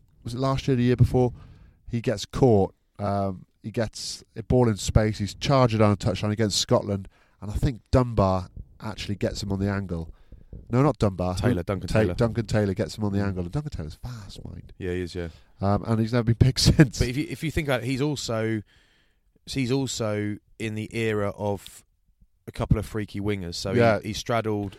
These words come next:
Speaker 1: George North, Shane
Speaker 2: George
Speaker 1: Williams.
Speaker 2: North, Shane Williams, Cuthbert when he was on fire, that sort of stuff. So he's in an era, but he's also in an area. So if you take, say, if you talk about props, you take Paul James, for example.
Speaker 1: Yes.
Speaker 2: Um, who's probably got seventy odd caps now.
Speaker 1: I think so, yeah.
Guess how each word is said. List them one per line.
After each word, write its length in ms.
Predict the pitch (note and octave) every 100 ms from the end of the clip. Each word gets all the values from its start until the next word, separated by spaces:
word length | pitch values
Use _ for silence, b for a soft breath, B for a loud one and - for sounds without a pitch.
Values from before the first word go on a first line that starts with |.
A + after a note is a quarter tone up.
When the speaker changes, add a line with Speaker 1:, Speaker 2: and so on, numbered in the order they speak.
| -
Speaker 1:
George 300 | - A#2+ G#2+
North, 260 | A2 A2 G#2+
Shane 300 | - - A#2
Speaker 2:
George 140 | G#2+
Speaker 1:
Williams. 260 | G#2+ G#2 G#2+
Speaker 2:
North, 80 | A2+
Shane 80 | G#2
Williams, 380 | G#2 G2+ G2 - b -
Cuthbert 340 | B2+ - A2
when 140 | G#2+
he 40 | G#2+
was 120 | G2
on 100 | G#2
fire, 400 | - A2+ G#2+ G#2
that 140 | G#2
sort 120 | - E2
of 40 |
stuff. 160 | A2 G#2
So 160 | A#2+ - B B B
he's 180 | C3+ C3
in 60 |
an 60 | B2+
era, 280 | B2+ A#2 A#2
but 60 | B2+
he's 80 | A#2+
also 300 | D#3 - A#2+
in 100 | A2
an 60 | A#2
area. 320 | A#2+ A#2 A2+
So 160 | - B2+ - b b
if 120 | -
you 60 | D#3
take, 280 | D3+ C#3 -
say, 420 | - B2 A#2 A2 - _ _
if 60 | -
you 60 | -
talk 100 | A2+
about 80 | -
props, 360 | - B2+ - -
you 60 | G#2+
take 380 | A#2 A2 - - b b b b b b -
Paul 200 | B2+ A2+
James, 380 | B2 G2 F2
for 120 | F2 G2+
example. 520 | D#2+ F#2+ E2+ E2+ E2 - - _ -
Speaker 1:
Yes. 280 | F#2 F#2+ E2
Speaker 2:
Um, 260 | G#2+ G#2 G#2
who's 300 | G#2 G#2+ - -
probably 240 | - A2
got 140 | F#2+ -
seventy 320 | - G2+ F#2
odd 140 | G2+
caps 280 | - A2+ -
now. 260 | F#2 D2 E2+
Speaker 1:
I 20 | -
think 140 | E3
so, 140 | - A#2
yeah. 200 | D#3